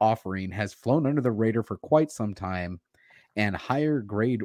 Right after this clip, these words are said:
raw copies consistently have been available in the hundred to hundred and fifty dollar range. This might soon change, as we saw a C G C graded eight point five tip the scales at five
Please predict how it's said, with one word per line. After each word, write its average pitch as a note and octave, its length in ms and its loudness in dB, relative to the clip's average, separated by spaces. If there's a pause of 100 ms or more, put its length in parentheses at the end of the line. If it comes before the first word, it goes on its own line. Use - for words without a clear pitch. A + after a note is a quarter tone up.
(120)
raw G#2 260 0
copies F2+ 480 -6
consistently A2 880 -6
have A#2 160 -2
been A2 140 -2
available A2+ 540 -2
in A2+ 180 -4
the G#2+ 100 -2
hundred A#2 440 -4
to D#3 80 -2
hundred A2 380 -4
and A2 100 -10
fifty G2+ 280 -6
dollar F#2+ 320 -2
range. B2+ 580 0 (840)
This C#3 580 2
might A#2 260 4
soon G2 320 -2
change, E2+ 400 -8
as F2 160 -4
we F3+ 120 4
saw G#2+ 340 0
a F#2 120 0
C F3 320 -2
G A#2+ 260 -2
C G#2 300 -2
graded F2+ 380 -4
eight - 260 2
point A#2+ 300 2
five F2 480 0 (160)
tip - 160 -10 (100)
the B2 80 0
scales F2+ 720 -4
at - 80 -20 (220)
five A#2+ 580 -4